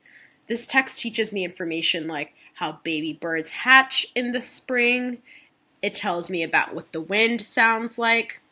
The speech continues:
So since the text doesn't have any made-up story, there's no characters, but it does tell me a lot of information,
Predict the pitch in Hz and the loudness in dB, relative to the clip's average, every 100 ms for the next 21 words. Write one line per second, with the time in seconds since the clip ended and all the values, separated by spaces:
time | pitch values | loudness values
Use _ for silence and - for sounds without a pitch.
0 | _ _ _ _ - - - _ _ _ | _ _ _ _ -20 -16 -16 _ _ _
1 | - - 262 330 339 415 - 262 254 - | -8 2 4 4 2 2 4 4 2 -2
2 | 180 208 254 226 214 208 - 185 196 208 | -2 0 0 4 4 4 0 0 0 0
3 | 180 170 - - 269 311 311 320 320 - | 0 0 2 2 4 6 6 4 0 -12
4 | - 185 180 180 160 - - 277 285 294 | -6 0 0 0 -6 -4 4 8 8 6
5 | 277 277 277 - _ - 196 160 - _ | 4 4 2 -8 _ 0 0 0 -4 _
6 | _ 240 247 226 208 - - 185 175 160 | _ 8 10 8 6 0 0 -2 -4 -6
7 | 160 156 - 175 165 143 160 170 190 269 | -6 -8 -10 -14 -14 -12 -6 -4 0 2
8 | 269 | 2